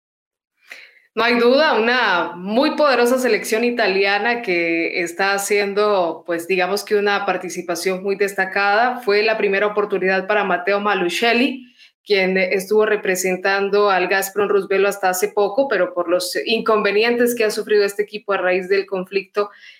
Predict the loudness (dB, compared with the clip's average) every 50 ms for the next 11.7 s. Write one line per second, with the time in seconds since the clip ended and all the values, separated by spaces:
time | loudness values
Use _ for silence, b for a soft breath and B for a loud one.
0 | B B -4 -2 -2 0 0 2 2 2 2 2 2 0 2 2 0 2 2 2
1 | 2 2 2 0 -2 -2 -2 -4 -4 -4 -4 -4 -4 -4 -4 -4 -2 0 0 0
2 | 0 0 2 0 0 0 0 0 -2 -2 0 0 0 0 2 0 0 0 0 0
3 | 0 0 0 -2 -2 0 -2 -2 0 2 2 2 4 2 2 2 2 0 0 0
4 | 2 2 2 4 2 2 2 2 2 0 0 0 0 -2 -4 -2 -2 -4 -2 0
5 | 0 0 0 0 0 0 0 0 0 0 0 0 0 -2 -2 -4 -6 -4 -4 -4
6 | -2 -2 -2 -4 -4 B B B B B B B B -4 -2 0 0 -2 -2 0
7 | 0 2 2 2 2 0 -2 -4 -4 -2 -2 -2 -2 -2 -4 -6 -10 -8 -2 0
8 | 2 2 2 2 0 0 0 2 2 2 2 2 0 0 2 2 2 2 2 0
9 | 0 0 2 2 0 0 0 0 0 0 0 0 0 0 0 -4 -4 -2 -2 -2
10 | -2 -2 -2 -2 -2 -2 -2 -4 -4 -2 -2 -2 0 0 0 0 0 0 0 0
11 | 0 0 0 -4 _ -2 0 0 2 0 0 -2 -6 _